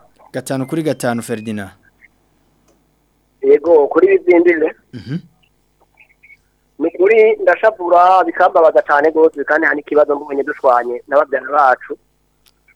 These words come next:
Speaker 1: Mhm.
Speaker 2: Eh, dushwanye n'abishwa bacu.
Speaker 1: Mhm.
Speaker 2: Ba data wacu, ndabivuga uko nyene.
Speaker 1: Ba ndabo?
Speaker 2: Yego, ndabivuga uko nyene kubera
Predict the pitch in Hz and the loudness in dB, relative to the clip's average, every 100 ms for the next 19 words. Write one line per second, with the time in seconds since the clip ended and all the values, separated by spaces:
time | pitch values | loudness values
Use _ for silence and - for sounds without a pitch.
0 | 127 92 131 165 _ _ - 139 135 131 | -20 -20 -18 -18 _ _ -10 -6 -4 -6
1 | 131 165 156 143 143 143 143 143 156 - | -6 -6 0 2 2 2 4 4 4 -2
2 | _ _ 147 165 160 151 156 160 151 143 | _ _ 0 2 2 0 2 4 4 2
3 | - 151 156 _ _ - 107 101 143 165 | -4 -12 -12 _ _ -20 -20 -14 -14 -14
4 | _ _ _ _ - 175 180 165 170 156 | _ _ _ _ 0 0 0 -2 2 4
5 | 143 - 143 143 139 165 156 139 131 - | 4 0 -6 -10 -4 -2 0 2 0 -2
6 | _ 123 127 135 147 160 139 - _ _ | _ -6 -4 -2 -2 -2 -4 -12 _ _
7 | _ _ _ _ _ _ _ _ _ _ | _ _ _ _ _ _ _ _ _ _
8 | _ _ _ _ - 151 170 165 151 151 | _ _ _ _ -6 -2 0 2 4 4
9 | 175 165 175 185 202 220 - 196 202 170 | 2 0 -2 0 2 2 2 2 4 4
10 | 175 127 | 4 2